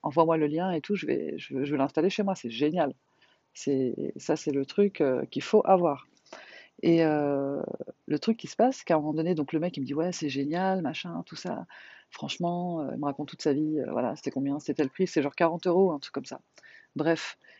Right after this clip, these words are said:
Et après, il me regarde avec désespoir et il me dit, « Ouais, ce truc, c'est que, ben, elle veut pas l'utiliser, elle. » Oh, oh là là, je suis tombée dans les pommes à l'intérieur de moi.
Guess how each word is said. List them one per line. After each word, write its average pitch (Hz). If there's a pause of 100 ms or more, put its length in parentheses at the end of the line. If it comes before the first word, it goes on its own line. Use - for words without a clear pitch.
Et 170
après, 202
il 180
me 170
regarde 175
avec 143
désespoir 175
et 170
il 147
me 139
dit, « 139
Ouais, 170
ce -
truc, -
c'est 151
que, -
ben, 135 (240)
elle 135
veut 135
pas 156
l'utiliser, 156
elle. » 151 (920)
Oh, 262 (600)
oh -
là 175
là, 156
je -
suis -
tombée 190
dans 185
les 175
pommes 165
à 151
l'intérieur 147
de 135
moi. -